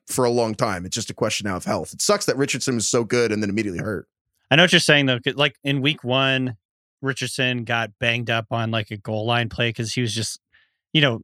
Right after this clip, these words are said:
Speaker 2: sacrificing his body essentially to, like, try and pick up a couple extra yards right in the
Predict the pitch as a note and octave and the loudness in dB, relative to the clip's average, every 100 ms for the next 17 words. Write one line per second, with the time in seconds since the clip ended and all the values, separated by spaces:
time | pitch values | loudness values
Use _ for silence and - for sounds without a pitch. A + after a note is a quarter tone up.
0 | B2 - G3 - G3 E3 D3 B2+ G2 C3+ | -8 0 2 4 0 2 -2 -2 0 2
1 | E3+ A2+ - C3 C3+ B2+ A2+ A2+ G#2+ C#3+ | 2 0 -4 -4 -2 0 0 -2 0 0
2 | C3+ G#2 D3 C#3+ A#2 A2 C#3+ B2+ A#2+ B2+ | 0 -2 -4 -4 -6 -8 -6 -2 -4 -4
3 | - A#2+ C3 A2+ B2 A#2+ A2 | -2 0 -2 -2 -4 -4 -8